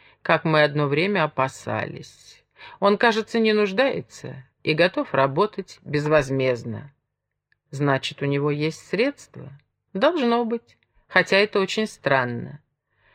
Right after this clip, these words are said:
Вы помните, у Фабрица рассказывали, в каком состоянии его подобрала экспедиция Дюпре? Но, говорят, у него есть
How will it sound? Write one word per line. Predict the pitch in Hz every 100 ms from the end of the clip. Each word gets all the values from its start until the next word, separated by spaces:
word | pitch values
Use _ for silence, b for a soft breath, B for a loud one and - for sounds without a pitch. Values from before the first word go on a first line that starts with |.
| _ -
Вы | 262
помните, | 403 440 233 - 180
у |
Фабрица | 180 185 170 170 - 156
рассказывали, | 156 - 180 175 156 151 147 143 143
в | -
каком | 156 156 170
состоянии | - 160 - 151 170 208 202 175 160
его | 156 170
подобрала | 160 156 151 156 170 170
экспедиция | 160 - 160 147 175 - 165 156
Дюпре? | 165 175 - 131 - _ _ _ _ _ _ _ _ -
Но, | 175
говорят, | 180 190 208 220 226
у |
него | 214 208 214
есть | 190 214 208 - _